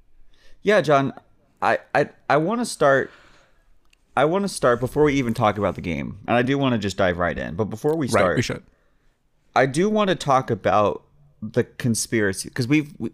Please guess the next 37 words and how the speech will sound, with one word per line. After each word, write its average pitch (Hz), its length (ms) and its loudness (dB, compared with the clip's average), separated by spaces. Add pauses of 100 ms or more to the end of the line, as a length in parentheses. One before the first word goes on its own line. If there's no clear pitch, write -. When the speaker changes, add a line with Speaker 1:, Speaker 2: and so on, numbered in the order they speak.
Speaker 1:
we've 139 220 -4
kind 247 160 -4
of 190 100 2 (480)
<laughs> - 460 -14
haven't 156 300 0
been 151 80 2
able 131 120 4
to - 80 -4
podcast 107 300 0
about 104 220 2
any 113 260 4
of 104 120 0
the 110 60 0
craziness 101 520 -2
going 87 280 -4
on. 69 420 -8 (340)
Speaker 2:
That's 160 180 0
very 160 180 4
true. 101 280 -6 (240)
Speaker 1:
And 147 200 2
I'm 151 220 2
looking, 180 300 0
I'm 139 100 2
on 160 80 2
my 185 100 2
phone 135 160 2
right 107 120 2
now, 98 160 4
and 117 160 2
I'm 120 100 2
looking 165 500 0 (120)
at 113 320 2
a 107 80 2
tweet - 600 -2 (640)
or 110 140 2
an 110 160 0
X - 460 -4